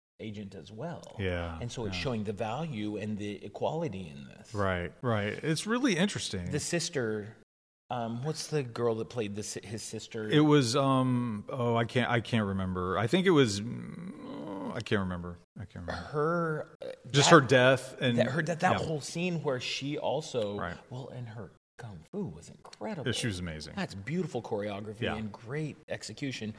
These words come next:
Speaker 2: Yeah.
Speaker 1: But that also gave you an idea that he's doing this for his sister, for the hon-, it's an honor.
Speaker 2: Yes. There's a
Speaker 1: There's an honor and purity with that, but it's about honor.
Speaker 2: It is, and, and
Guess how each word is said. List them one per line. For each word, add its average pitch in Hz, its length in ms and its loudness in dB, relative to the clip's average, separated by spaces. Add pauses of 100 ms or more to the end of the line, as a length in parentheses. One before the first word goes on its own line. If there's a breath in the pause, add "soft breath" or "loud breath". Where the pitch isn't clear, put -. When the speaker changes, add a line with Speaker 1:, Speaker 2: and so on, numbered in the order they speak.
Speaker 2:
Yeah. 85 120 -8 (140)
Speaker 1:
But - 340 0 (120)
that 156 340 -2
also 135 300 -2
gave 117 280 -2
you 113 80 -4
an 113 80 -4
idea 104 540 -6
that 98 280 -10 (680)
he's 147 240 -6
doing 127 380 -6
this - 200 -6
for - 200 -4
his - 200 -4
sister, - 460 -12
for - 100 -18
the - 100 -12
hon-, - 220 -12
it's - 200 -12
an 120 160 -8
honor. 95 240 -4
Speaker 2:
Yes. - 340 -6 (120)
There's 120 280 4
a 127 360 6
Speaker 1:
There's 127 220 -6
an 127 200 -6
honor 123 320 -6
and 113 260 -6
purity 135 360 -6
with 113 200 -6
that, - 160 -8
but 117 140 -4
it's 107 120 -8
about 110 360 -4
honor. 104 520 -10
Speaker 2:
It 131 220 4
is, 127 480 6
and, 143 320 -2
and 147 480 0